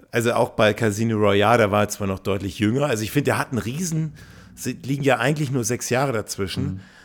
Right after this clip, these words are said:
Speaker 1: aber wenn du dir mal so bei Casino Royale und den
Speaker 2: Mhm.
Speaker 1: anguckst, da denkst du, da liegen deutlich mehr Jahre
Speaker 2: Ja, ja.
Speaker 1: dazwischen.
Speaker 2: Mhm. Aber, aber er ist jetzt
Speaker 1: Also
Speaker 2: nicht
Speaker 1: so,
Speaker 2: unattraktiv
Speaker 1: ja.
Speaker 2: geworden.
Speaker 1: Nee, nee, nee, nee, nee,
Speaker 2: Das
Speaker 1: das
Speaker 2: ist
Speaker 1: sage
Speaker 2: einfach,
Speaker 1: ich nicht,
Speaker 2: äh,
Speaker 1: aber,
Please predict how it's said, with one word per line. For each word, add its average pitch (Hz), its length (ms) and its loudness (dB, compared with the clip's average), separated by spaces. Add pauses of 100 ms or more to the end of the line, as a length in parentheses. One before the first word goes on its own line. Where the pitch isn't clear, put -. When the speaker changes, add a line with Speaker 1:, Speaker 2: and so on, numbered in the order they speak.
(140)
Speaker 1:
aber 104 200 0
wenn 123 120 0
du 143 80 -2
dir 123 140 0
mal 113 180 0
so 101 100 -4
bei 107 280 -2 (100)
Casino 117 380 -4
Royale 104 400 2
und 107 160 -6
den 135 160 0
Speaker 2:
Mhm. 98 60 -4
Speaker 1:
anguckst, 95 340 -4
da 107 80 -2
denkst 104 240 -2
du, 120 80 -2
da 104 80 2
liegen 104 400 0
deutlich 110 320 -2
mehr 110 180 6
Jahre 95 280 6
Speaker 2:
Ja, - 60 -2
ja. 85 60 0
Speaker 1:
dazwischen. 87 420 -6 (140)
Speaker 2:
Mhm. 101 360 -8 (260)
Aber, 101 240 -2 (120)
aber 95 160 -2
er 98 60 2
ist 110 100 -2
jetzt 123 80 0
Speaker 1:
Also 101 120 0
Speaker 2:
nicht 101 80 0
Speaker 1:
so, 104 100 2
Speaker 2:
unattraktiv 90 600 -2
Speaker 1:
ja. - 60 -18
Speaker 2:
geworden. 85 480 -10 (920)
Speaker 1:
Nee, 208 380 2
nee, 190 120 0
nee, 160 140 -4
nee, 117 140 -6
nee, 92 160 -2
Speaker 2:
Das - 60 -6
Speaker 1:
das 127 160 0
Speaker 2:
ist 101 40 4
Speaker 1:
sage 101 180 2
Speaker 2:
einfach, 165 40 2
Speaker 1:
ich 139 100 -2
nicht, 101 240 -2
Speaker 2:
äh, 101 40 -6
Speaker 1:
aber, 104 300 -2